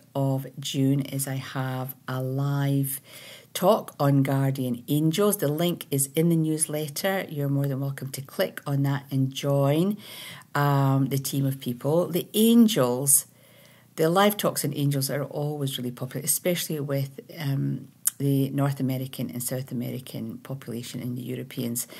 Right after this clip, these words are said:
There's quite a few people booked in on that one already. So I'm really looking forward to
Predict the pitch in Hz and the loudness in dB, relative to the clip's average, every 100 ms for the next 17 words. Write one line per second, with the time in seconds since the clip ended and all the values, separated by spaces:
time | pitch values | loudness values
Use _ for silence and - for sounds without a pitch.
0 | - - - 170 - 170 - 170 160 143 | -18 -18 -10 -8 -4 -6 -6 -10 -8 -6
1 | 135 123 - 120 135 131 - - 131 131 | -6 -8 -6 -4 -2 -2 -4 -6 -6 -6
2 | 131 135 - 135 120 110 135 - - - | -6 -4 -2 -4 -6 -8 -12 -16 -12 -4
3 | 202 233 240 220 165 156 147 151 151 147 | 4 6 6 4 0 2 4 4 6 4
4 | - - 151 143 143 139 135 131 | 0 -2 0 2 4 4 2 0